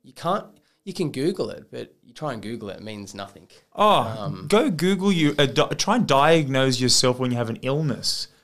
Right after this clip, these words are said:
Speaker 1: <laughs> Yeah.
Speaker 2: You end up with cancer every single
Speaker 1: <laughs>
Speaker 2: time. So if you
Speaker 1: Exactly.
Speaker 2: try and Google everything, you're gonna end up with some tr-, serious dramas. And Google doesn't have any empathy.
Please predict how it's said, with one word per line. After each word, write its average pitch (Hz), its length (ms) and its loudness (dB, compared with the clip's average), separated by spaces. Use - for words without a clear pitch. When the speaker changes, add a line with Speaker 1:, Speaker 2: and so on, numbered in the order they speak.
Speaker 1:
<laughs> - 400 -2
Yeah. 135 180 2
Speaker 2:
You 190 120 8
end 214 160 10
up 220 100 8
with 175 140 4
cancer 175 420 6
every 156 240 6
single 156 300 4
Speaker 1:
<laughs> 156 160 6
Speaker 2:
time. 151 280 6
So 180 120 6
if 185 100 4
you 247 60 8
Speaker 1:
Exactly. 269 180 6
Speaker 2:
try 269 60 6
and 147 140 6
Google 156 360 6
everything, 175 460 2
you're 208 80 2
gonna 339 180 -4
end 262 100 0
up 175 60 -2
with 170 100 0
some 139 180 0
tr-, - 60 -10
serious 190 540 2
dramas. 131 580 0
And 139 220 -2
Google 202 240 2
doesn't 202 200 2
have 170 160 2
any 139 240 2
empathy. 120 540 -6